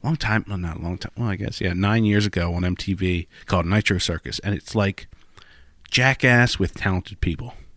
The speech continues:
Speaker 2: Yeah, right.
Speaker 1: Right.
Speaker 2: <laughs>
Speaker 1: They're, they, they do the crazy things, but it's like, we're going for a triple backflips and, and this, and it's just a fun,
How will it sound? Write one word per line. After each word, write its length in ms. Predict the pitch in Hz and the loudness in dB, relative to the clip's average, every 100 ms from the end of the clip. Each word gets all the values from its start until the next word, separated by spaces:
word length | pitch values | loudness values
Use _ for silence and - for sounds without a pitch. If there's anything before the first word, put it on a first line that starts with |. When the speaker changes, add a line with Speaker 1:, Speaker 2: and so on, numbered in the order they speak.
| - - | -16 -6
Speaker 2:
Yeah, 400 | 90 110 90 98 | -2 0 -2 -4
right. 320 | 117 - - - | -6 -8 -8 0
Speaker 1:
Right. 340 | 101 92 110 - | 2 4 0 -4
Speaker 2:
<laughs> 80 | - | -8
Speaker 1:
They're, 320 | 113 113 113 | 2 4 6
they, 260 | 110 110 110 | 4 4 4
they 160 | 107 107 | 4 4
do 160 | 120 | 4
the 100 | 113 | 2
crazy 400 | - 127 123 - | 0 2 2 2
things, 320 | 101 113 101 | 2 4 4
but 160 | - 90 | 4 0
it's 180 | 87 - | 0 -2
like, 240 | 85 - | -4 -6
we're 120 | 90 | -12
going 500 | 87 85 85 85 82 - | -10 -6 -4 -4 -6 -14
for 260 | - 87 85 | -8 -6 -6
a 120 | - | -6
triple 360 | - 110 92 90 | 2 4 4 2
backflips 720 | 87 92 - 87 87 - 80 | 0 -2 -4 -10 -8 -8 -6
and, 240 | 80 - - - - - - | -8 -10 -20 -20 -20 -20 -16
and 240 | - 92 98 | -6 0 4
this, 260 | 95 - - | 4 2 0
and 140 | 101 | 0
it's 160 | 90 - | 0 -2
just 220 | 113 - - | -4 -4 -8
a 80 | |
fun, 720 | - - - 123 120 113 110 | -10 -8 0 4 4 4 2